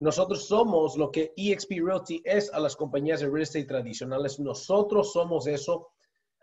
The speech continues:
a las compañías de solar tradicionales. Y ahorita les vamos a enseñar por qué.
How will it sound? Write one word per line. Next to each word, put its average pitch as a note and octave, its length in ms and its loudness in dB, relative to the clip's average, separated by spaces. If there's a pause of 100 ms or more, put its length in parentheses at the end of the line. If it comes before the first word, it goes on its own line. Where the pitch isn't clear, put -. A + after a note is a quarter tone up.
(140)
a D3 160 6
las C#3+ 240 4
compañías C#3+ 720 0
de C#3+ 120 0
solar D3+ 440 2
tradicionales. A2 840 -4
Y A#2 40 -8
ahorita C#3 240 -4
les B2+ 140 -4
vamos C3 220 -4
a A2+ 40 -14
enseñar A2 280 -10
por G#2+ 160 -16
qué. - 260 -2